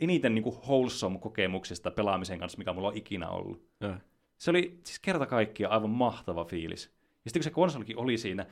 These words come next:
Speaker 1: niin tietysti heti alkoi kans, että mitä nyt mä voin pelata näitä mahtavia yksioikeuspelejä, niin kuin Demon's Souls ja sit, <laughs> va-, niin. Eh, niin. Siis ongelmahan tietysti oli, että tätä pelejä ei ollut tälle. Muuta kuin Pleikka nelosen pelejä, mitä mä voin nyt pelata tietysti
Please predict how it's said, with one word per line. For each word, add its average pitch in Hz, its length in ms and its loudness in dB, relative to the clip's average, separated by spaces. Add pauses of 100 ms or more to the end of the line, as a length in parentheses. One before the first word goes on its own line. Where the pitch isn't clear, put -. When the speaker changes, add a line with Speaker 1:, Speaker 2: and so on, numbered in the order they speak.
(160)
Speaker 1:
niin 117 80 -4
tietysti 143 260 2
heti 120 140 4
alkoi 98 180 2
kans, 98 160 -2
että - 120 -14
mitä 107 260 -2
nyt 95 160 -4
mä 95 140 0
voin 90 100 -2
pelata 98 240 0
näitä 90 260 -2 (220)
mahtavia 120 580 8
yksioikeuspelejä, 110 760 4
niin 101 120 0
kuin 110 200 4
Demon's 127 280 8
Souls 104 560 4 (120)
ja 107 280 2 (1400)
sit, - 240 -2 (460)
<laughs> - 460 -6
va-, - 80 4 (160)
niin. 113 340 6 (640)
Eh, 123 320 -2
niin. 101 280 0
Siis 123 200 2 (200)
ongelmahan 135 440 6
tietysti 123 280 -2
oli, 113 140 4
että 104 160 -4
tätä 113 260 2
pelejä 101 360 4
ei 90 140 2
ollut 92 200 -6
tälle. 90 200 -8 (320)
Muuta 110 160 -2
kuin - 80 -10
Pleikka 107 260 2
nelosen 127 320 2
pelejä, 92 240 0
mitä 90 120 -4
mä 95 140 -2
voin 101 140 -2
nyt 98 120 -8
pelata 92 200 -2
tietysti - 520 -10